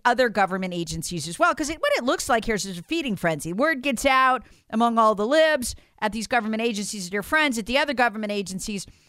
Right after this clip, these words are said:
um, are getting to censor people that they disagree with, and they all want in on it too.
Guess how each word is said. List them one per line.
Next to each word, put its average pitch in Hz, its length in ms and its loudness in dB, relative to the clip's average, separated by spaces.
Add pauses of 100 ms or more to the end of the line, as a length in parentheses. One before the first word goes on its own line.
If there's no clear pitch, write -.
(160)
um, 202 200 0
are 220 120 4
getting 220 480 0
to 214 160 -2
censor 294 440 -2
people 202 360 -6
that 185 200 0
they 190 120 2
disagree 196 520 -2
with, 254 260 2
and 302 160 -4
they 349 160 2
all 330 280 4
want 311 300 2
in 294 160 0
on 320 200 2
it - 180 -6
too. 330 560 0